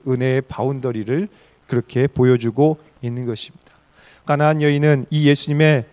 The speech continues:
이 섭섭한 말씀에도 불구하고 간절하고 절박한 믿음으로 주님께 나아갔습니다.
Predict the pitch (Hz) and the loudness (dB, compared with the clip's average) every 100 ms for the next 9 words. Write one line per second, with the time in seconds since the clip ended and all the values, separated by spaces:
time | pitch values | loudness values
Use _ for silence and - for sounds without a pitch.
0 | 139 143 233 - 220 - 202 190 160 156 | -4 -2 -2 -2 -4 -2 -2 0 -2 -4
1 | - 160 151 160 160 - - 147 143 147 | -6 -6 -2 0 -2 -6 -10 -8 -6 -2
2 | 139 139 160 143 _ _ - - 123 135 | -2 -2 -4 -6 _ _ -14 -12 -6 -2
3 | 127 131 135 - 127 123 - 135 120 110 | 0 0 -2 -4 -2 -2 -2 -4 -2 -4
4 | 113 123 160 - _ - 117 107 117 110 | -2 0 0 -2 _ -12 -10 -4 -4 -2
5 | 107 110 101 - 160 - | -6 -6 -12 -18 -20 -20